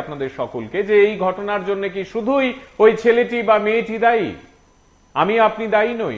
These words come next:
বিদ্যালয়ের শিক্ষক শিক্ষিকারা আমরা কেউ দায়ী নই, মহাবিদ্যালয়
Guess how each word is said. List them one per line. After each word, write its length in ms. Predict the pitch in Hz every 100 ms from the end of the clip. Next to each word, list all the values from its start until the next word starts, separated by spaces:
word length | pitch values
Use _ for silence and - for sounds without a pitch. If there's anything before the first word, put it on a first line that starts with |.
| 104
বিদ্যালয়ের 500 | 143 147 190 196 196 202
শিক্ষক 300 | 214 214 214
শিক্ষিকারা 420 | 220 214 220 220 214
আমরা 200 | 208 208
কেউ 120 | 214 208
দায়ী 160 | 208 220 220
নই, 120 | 117 78 _ _ _ _ _ -
মহাবিদ্যালয় 760 | 180 233 233 190 233 233 240